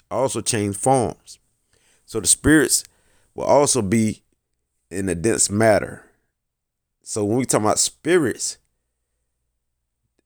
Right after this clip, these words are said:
this is what we are in this dense vessel. So when we in this vessel, we are not the vessel 'cause it's temporary. We here to stay temporary in this vessel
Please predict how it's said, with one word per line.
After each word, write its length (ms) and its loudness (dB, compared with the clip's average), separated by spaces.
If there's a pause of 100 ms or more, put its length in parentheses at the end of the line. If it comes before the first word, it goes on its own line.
(160)
this 240 -4
is 100 -6
what 240 -2
we 160 0
are 640 0 (720)
in 140 -6
this 120 -2
dense 500 0
vessel. 560 0 (280)
So 220 -4
when 220 0
we 180 2
in 80 0
this 140 -2
vessel, 600 2 (880)
we 140 -8
are 40 -4
not 300 2
the 80 -2
vessel 400 2
'cause 220 -4
it's 120 -2
temporary. 680 -2 (920)
We 140 -6
here 160 2
to 100 0
stay 600 0 (420)
temporary 680 2 (120)
in 120 -10
this 180 -4
vessel 500 2